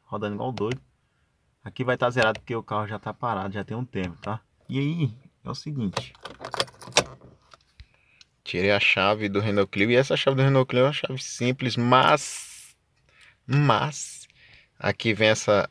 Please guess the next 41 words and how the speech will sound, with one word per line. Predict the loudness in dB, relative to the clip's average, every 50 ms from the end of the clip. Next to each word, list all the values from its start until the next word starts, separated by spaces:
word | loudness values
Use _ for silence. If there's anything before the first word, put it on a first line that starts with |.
| -6
a | -10 -10
função | -6 -4 -6 -6 -4 -4 -4 -2 -2 -2
de | -2 2 4 4
abrir | 4 4 2 0 0 2 4 4
as | 4 2
portas | 0 -2 2 2 2 2 0 -4
e | -2
fechar. | 2 2 4 4 4 4 2 0 -2 -10 -20 -20 -20 -20 -20 -20 _ _ _ _ _ _ _ _ _ _ 4
Ela | 6 8 10 10 10 10 8 8 6 4 2 _ _ 2
abre | 4 4 6 4 2 -2
só | 2 4 4 4
a | 4
porta | 6 4 4 4 4 2
do | 2 4
motorista | 4 4 4 6 6 4 4 4 2 0 0
com | 2 2 2 0
um | 0
toque | -2 4 6 6 6 6 4 0
aqui, | -2 -2 -2 -2 0 -2
dois | 0 2 4 4 4 4 2
toques. | _ 4 6 6 6 4 0 -14 -14 -16 -18 _ _ _ _ _ -10
Você | -4 -4 -2
aperta | 0 0 -2 -2 2
duas | 6 8 8 8
vezes, | 8 6 4 4 4 0 _ 0
ele | 2 2 4
abre | 4 4 4 2 2 2 2
o |
restante | 2 2 2 2 0 0 0 0 -2 0
das | 0 0 0 -2
portas | 0 2 4 6 6 6 4 2 2 2
e | 2
o | 0
porta-mala. | 2 0 -2 0 2 0 2 4 4 2 2 0 -6 _ -20 -20 -20 -20 _ _ 2
Uma | 4 6 6
vez | 6 8 6 6 6 4
só | 0 2 6 8 8 8
a | 8
parte | 6 4 2 2 2
do | 0
motorista. | 0 0 2 2 2 2 2 2 -2 -6 -12